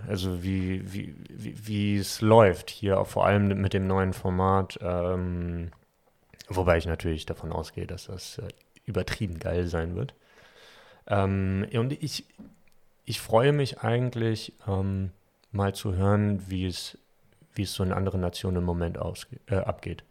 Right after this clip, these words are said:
Ähm, letztes Wochenende anscheinend irgendwie, ähm,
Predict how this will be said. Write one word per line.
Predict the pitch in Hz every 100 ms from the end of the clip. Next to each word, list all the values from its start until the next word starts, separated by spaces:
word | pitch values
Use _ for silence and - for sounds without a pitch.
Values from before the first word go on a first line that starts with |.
| _ - - - - -
Ähm, | 98 98 98 95 92 92 90 90 92 - - -
letztes | - 101 101 - 98 -
Wochenende | 98 104 107 95 98 98 98 95 98
anscheinend | 98 95 95 95 95 95 -
irgendwie, | - 98 92 90 92 92 90
ähm, | 92 90 90 90 90 90